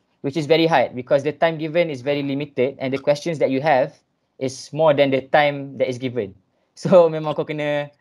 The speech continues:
aku jawab tak habis pun. Tapi stage satu aku lepas lah. Maybe sebab mathematics dapat jawab semua kot, tak tahu lah kan.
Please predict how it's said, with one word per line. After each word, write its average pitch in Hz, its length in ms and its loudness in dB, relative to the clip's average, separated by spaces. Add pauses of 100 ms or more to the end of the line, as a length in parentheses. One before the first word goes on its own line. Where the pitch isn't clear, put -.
(280)
aku 165 240 -6
jawab 165 240 4
tak 151 160 -2
habis 135 160 -6
pun. 131 160 -4
Tapi 185 400 -2
stage 165 320 -4
satu 170 160 2
aku 175 160 0
lepas 147 240 2
lah. 131 240 2 (480)
Maybe 135 240 -4
sebab 151 240 2
mathematics 143 800 -8
dapat 131 320 -2
jawab 135 160 -2
semua 147 320 -6
kot, - 80 -14
tak - 160 -6
tahu 123 160 4
lah 113 80 4
kan. 117 180 -4